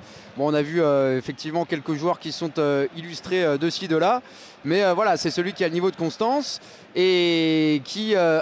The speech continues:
harangue un petit peu ses, ses coéquipiers, parce que là, il sent bien qu'il y a un gros temps fort clermontois. Et on voit une situation analogue par rapport, euh, à cette première mi-temps où, euh, pendant, euh, quinze vingt minutes, les Clermontois, euh, n'arrivaient plus à sortir, étaient acculés. C'est un peu le cas des Messins, même si là,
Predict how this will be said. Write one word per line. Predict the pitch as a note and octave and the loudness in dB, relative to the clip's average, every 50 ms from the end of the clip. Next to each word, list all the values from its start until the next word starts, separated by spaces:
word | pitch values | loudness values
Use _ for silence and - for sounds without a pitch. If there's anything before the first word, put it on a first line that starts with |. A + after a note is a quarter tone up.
| - | 2
harangue | E3 F3 F3+ F3+ A3 A#3 G3 F#3+ | 0 0 2 2 2 2 2 0
un | F3+ F3 | -2 -2
petit | - - F#3 | -4 -8 -8
peu | D3 F3+ F#3+ | -4 -4 -4
ses, | F3+ - - D3+ C#3+ C#3 C3 B2+ B2+ A#2 | -4 -2 -2 0 2 2 2 0 0 -2
ses | - D3 C#3 | -2 -4 -4
coéquipiers, | - D3+ D3 C3+ - C#3 C3 A#2+ G3 A#3+ | -2 -2 -2 -2 -2 -6 -10 -8 -8 -8
parce | A#3+ G#3 E3+ - - | -4 -4 -6 -6 -4
que | E3+ | -4
là, | E3 F3 F3 | -2 -2 -2
il | D#3+ | -2
sent | D3 - D#3 C#3+ | -4 -4 -4 -4
bien | C3+ D3+ F3 F3+ | -4 -4 -6 -4
qu'il | - - C#3+ | -4 -6 -4
y | C3 C3 | -2 -2
a | A#2+ | -2
un | A#2+ | -2
gros | B2 A#2 B2+ F#3+ | -4 -2 -2 -4
temps | G#3 - F3 E3+ | -2 -2 -4 -4
fort | - - F#3 D#3+ | -2 -2 -4 -4
clermontois. | - E3+ D#3+ C#3 D3 D3+ C#3 - B3+ D4 C#4+ | -2 -2 -4 -2 -2 -4 -2 0 0 2 2
Et | A#3 | 2
on | G3+ F3+ | 0 0
voit | D#3+ G3 A#3 A#3 | 0 0 0 0
une | G#3 | -2
situation | - A3 G3+ - G3+ F#3 - - G3+ F#3 | -4 -8 -4 -2 -2 -2 0 -2 -2 0
analogue | F3 F3+ F#3 A3 B3 A#3 | 0 0 0 0 0 -2
par | G3+ G#3 F3+ | -2 -2 0
rapport, | E3 E3 - - G3 F#3 - - - - - - - - D3 | 0 0 0 0 -2 -2 -2 -4 -18 -20 -20 -20 -10 -2 0
euh, | D3 D3 C#3+ C#3 C#3 | 2 2 2 2 0
à | - D#3 | 0 -2
cette | - - E3+ C#3 | -2 -2 -4 -4
première | - - F3 F3 F3 E3 | -2 -2 -2 0 0 0
mi-temps | F3 F3 D#3+ - B3 C4 B3+ A#3 | -2 -2 -2 0 0 2 2 0
où, | G#3 A3 B3 B3 G#3 | 0 0 2 2 4
euh, | E3 D3+ C3+ - - - - - C#3+ C3+ | 4 2 0 -2 -6 -18 -10 -6 -4 -2
pendant, | - E3 E3 E3+ E3+ E3+ E3 D3+ | -2 0 0 0 2 2 2 2
euh, | C#3 C3+ C3+ | 2 2 0
quinze | B2+ - G#3+ A3 F#3+ D#3+ | 0 0 -2 -2 0 -2
vingt | F#3+ F3+ | -2 -2
minutes, | F#3 F#3 F#3+ A3+ B3+ A3 - | 0 0 0 -2 -2 -2 -2
les | F3+ D#3 | -4 -4
Clermontois, | - F#3 E3 D#3+ E3 E3 D3+ - G3+ G#3+ A3 G#3+ F#3 | -2 -2 -2 -2 -2 -4 -2 0 0 2 2 4 4
euh, | D#3 D3 C#3+ C#3 C#3 | 4 2 2 2 0
n'arrivaient | D#3 D#3+ D#3 E3 D#3+ D#3 | 0 0 -2 0 -2 -2
plus | - - A#3+ | -2 0 -2
à | A3 | 0
sortir, | - - F#3+ D3 - A3+ A#3 G3+ | 0 0 -2 -4 -2 -2 -2 -2
étaient | F#3 - - D#3 | 0 0 0 0
acculés. | C#3+ C#3 - C#3+ D#3 G3+ B3 C4 | 0 0 -2 -4 -2 -2 -2 -2
C'est | - G#3 | -2 -2
un | F3 D3 | -2 -2
peu | - G#3 | -2 -4
le | G3+ | -4
cas | E3 A#3 G#3+ | -2 -2 0
des | F3+ F#3 | 0 0
Messins, | F3+ F3+ E3+ - A#3+ A#3+ | 0 0 -2 -2 -2 -2
même | A#3 G#3 F#3+ | -2 -2 -4
si | - - F3 | -4 -2 0
là, | F3+ G3+ A3 | 2 2 2